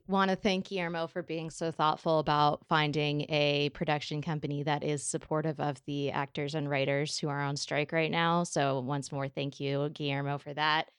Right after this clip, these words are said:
A M P T P, the Alliance of Motion Picture and Television Producers,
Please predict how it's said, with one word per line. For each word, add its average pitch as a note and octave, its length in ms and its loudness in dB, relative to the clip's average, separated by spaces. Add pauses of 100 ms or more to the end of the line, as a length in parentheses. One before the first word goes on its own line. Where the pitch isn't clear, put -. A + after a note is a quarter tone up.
(320)
A F3 200 6
M E3 180 4
P E3+ 180 0
T D#3 220 -2
P, D#3 260 -4
the D3+ 140 0
Alliance D3 500 -4
of D3 140 -8
Motion D3+ 360 -6
Picture D3+ 680 -6
and D3+ 140 -6
Television D3+ 560 -4
Producers, D3 760 -4